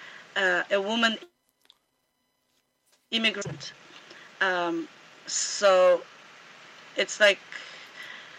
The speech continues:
a-, apart from that, uh, in terms of just, like, physical presence and association, like, yes, I understand a lot of the struggles. I support all, like, um,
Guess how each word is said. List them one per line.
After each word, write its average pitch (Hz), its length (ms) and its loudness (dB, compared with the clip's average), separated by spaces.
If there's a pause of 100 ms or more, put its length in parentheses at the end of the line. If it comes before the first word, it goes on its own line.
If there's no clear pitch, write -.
(280)
a-, 208 100 2 (280)
apart 247 420 6
from 214 320 -2 (220)
that, 214 640 2 (720)
uh, 190 280 2
in 202 120 -4
terms 208 300 2
of 202 220 0
just, 196 220 -2
like, 190 160 4
physical 208 680 -4 (160)
presence 208 600 4
and 180 160 -4
association, 190 880 -4 (280)
like, 202 260 2
yes, 220 500 6
I 196 100 4
understand 214 540 4
a 208 60 -2
lot 196 200 2
of 185 120 -8
the 190 80 -2
struggles. 190 760 -2
I 180 100 2
support 202 760 -2
all, 202 380 2 (500)
like, 180 200 2 (280)
um, 190 600 -4